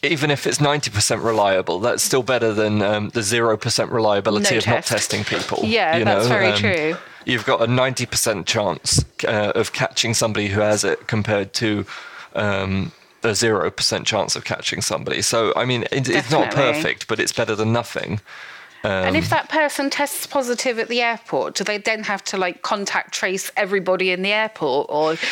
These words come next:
Speaker 2: d-, I
Speaker 1: Um,
Speaker 2: don't know. <laughs>
Speaker 1: well, I don't
Speaker 2: I,
Speaker 1: know,
Speaker 2: I
Speaker 1: you
Speaker 2: think
Speaker 1: know,
Speaker 2: you've
Speaker 1: like
Speaker 2: got a better contact tracing system than we have in the U K, so maybe it's a
Speaker 1: Yeah.
Speaker 2: bit more sophisticated than that.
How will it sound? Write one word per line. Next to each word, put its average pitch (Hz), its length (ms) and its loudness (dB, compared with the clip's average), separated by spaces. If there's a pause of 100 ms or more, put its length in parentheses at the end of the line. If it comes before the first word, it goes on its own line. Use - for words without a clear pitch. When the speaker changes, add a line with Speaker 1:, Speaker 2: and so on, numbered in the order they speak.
(380)
Speaker 2:
d-, - 140 -2
I 143 140 4
Speaker 1:
Um, 160 60 4
Speaker 2:
don't 180 100 4
know. 208 80 4 (240)
<laughs> 233 200 -2
Speaker 1:
well, 269 200 4
I 165 220 4
don't 180 80 4
Speaker 2:
I, 196 40 4
Speaker 1:
know, 190 120 6
Speaker 2:
I - 20 8
Speaker 1:
you 147 120 4
Speaker 2:
think 131 80 6
Speaker 1:
know, 123 60 4
Speaker 2:
you've 117 200 4
Speaker 1:
like - 0 -
Speaker 2:
got 247 180 4
a - 20 -4
better 247 200 4
contact 254 420 0
tracing 226 380 -2
system 190 400 0
than 175 120 0
we 185 100 0
have 180 200 -2
in 170 80 -4
the 170 80 0
U 160 180 0
K, 156 300 -2
so 175 300 0 (340)
maybe 160 160 4
it's 143 160 6
a 117 40 8
Speaker 1:
Yeah. 113 80 6
Speaker 2:
bit - 140 0
more 202 140 2
sophisticated 190 840 -2
than 175 180 2
that. 175 240 4